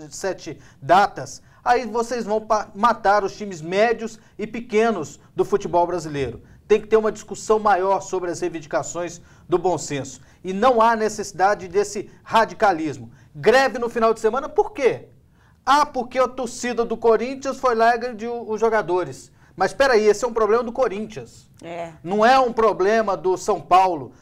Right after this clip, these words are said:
Speaker 1: não é um problema do Palmeiras, não é um problema do Santos, não é um problema do Comercial de Ribeirão Preto, da Portuguesa e assim por diante. Você vai pa-, paralisar um campeonato inteiro por causa disso? E aí, qual vai ser o, o reflexo, qual vai ser a atitude?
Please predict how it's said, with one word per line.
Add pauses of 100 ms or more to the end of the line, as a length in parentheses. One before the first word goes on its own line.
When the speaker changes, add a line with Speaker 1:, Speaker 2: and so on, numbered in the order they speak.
Speaker 1:
não
é
um
problema
do
Palmeiras, (200)
não
é
um
problema
do
Santos, (160)
não
é
um
problema
do
Comercial
de
Ribeirão
Preto, (200)
da
Portuguesa
e
assim
por
diante. (180)
Você
vai
pa-,
paralisar
um
campeonato
inteiro
por
causa
disso? (380)
E
aí,
qual
vai
ser
o,
o
reflexo,
qual
vai
ser
a
atitude?